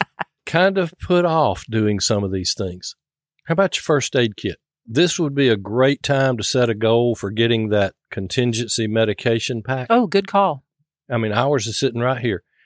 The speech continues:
Speaker 2: And just in case the grid goes down or medical help isn't available at the time, we really don't know what might happen in the next year or two.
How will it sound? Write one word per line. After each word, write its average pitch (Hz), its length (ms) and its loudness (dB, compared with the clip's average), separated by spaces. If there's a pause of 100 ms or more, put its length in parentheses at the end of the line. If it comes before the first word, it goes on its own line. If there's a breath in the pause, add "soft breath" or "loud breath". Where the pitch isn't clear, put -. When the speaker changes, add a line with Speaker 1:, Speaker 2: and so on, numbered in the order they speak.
(160)
Speaker 2:
And 95 100 -10
just 143 260 0
in 160 100 0
case 151 320 2
the 120 100 -6
grid 127 320 2
goes 120 300 2
down 120 400 2
or 95 60 -4
medical 113 480 0
help 127 340 0
isn't 117 280 0
available 117 600 2
at 110 60 -2
the - 80 -14
time, 143 400 0 (640)
we 135 280 0
really 170 440 2
don't 185 340 2
know 165 240 2
what 143 380 0
might 135 300 2
happen 147 440 2
in 117 140 0
the 113 80 0
next 120 340 0
year 123 220 0
or 104 40 -6
two. 92 280 -8